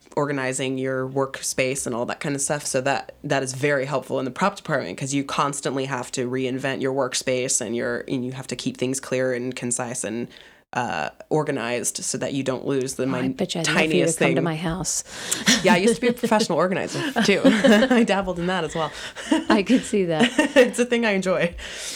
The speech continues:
Speaker 2: And so I, for most people, they think, like, "Okay, so you get a script and you see what is needed." So where does the creativity come for you in that?
Speaker 1: Uh, I guess, uh, so the main thing for,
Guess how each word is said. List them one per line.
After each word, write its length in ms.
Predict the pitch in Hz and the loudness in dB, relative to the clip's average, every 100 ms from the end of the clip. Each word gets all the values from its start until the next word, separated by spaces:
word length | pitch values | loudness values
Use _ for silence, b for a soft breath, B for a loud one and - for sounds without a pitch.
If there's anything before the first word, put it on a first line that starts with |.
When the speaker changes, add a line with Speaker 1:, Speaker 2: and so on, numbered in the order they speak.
| B B | B B
Speaker 2:
And 220 | 220 220 - _ | 2 2 -2 _
so 460 | 190 233 208 202 - | 2 4 4 0 -2
I, 180 | 220 202 - - | -4 -4 -8 -2
for 180 | 208 | 2
most 220 | 208 220 226 | 4 2 2
people, 200 | 196 175 | 2 4
they 80 | 170 | 2
think, 160 | 160 | 2
like, 140 | 165 165 | 0 0
"Okay, 240 | 240 202 | 2 2
so 140 | 165 175 | 2 2
you 320 | 170 175 170 | 2 2 2
get 180 | 175 170 | 2 2
a 40 | |
script 380 | 170 - 170 170 | 0 0 0 2
and 80 | 170 | 0
you 80 | 165 | 2
see 220 | - 160 | 2 2
what 160 | 170 | 2
is 140 | 165 147 | 0 0
needed." 300 | 175 175 156 | 0 0 -2
So 320 | - 175 160 B B B B | -2 0 0 B B B B
where 460 | 180 185 220 233 240 | -2 2 2 2 0
does 200 | 233 196 | -2 -2
the 160 | - | -2
creativity 760 | 180 - 180 165 - 180 165 160 | -2 0 0 0 0 -2 0 -4
come 300 | - 165 170 | -6 -6 -6
for 160 | - | -4
you 340 | - - - - | -4 -2 -4 -6
in 160 | 185 175 | -4 -4
that? 220 | - 180 - _ _ B B B | -6 -10 -14 _ _ B B B
Speaker 1:
Uh, 160 | 208 226 | 2 2
I 80 | 226 | 2
guess, 280 | 277 381 - | 2 0 -4
uh, 540 | - - - - - | -8 -14 -12 -12 -6
so 160 | - 277 | 0 2
the 80 | 262 | 4
main 220 | 285 339 | 2 2
thing 200 | 339 277 | 0 -2
for, 540 | 277 226 214 202 190 | -2 0 2 0 -2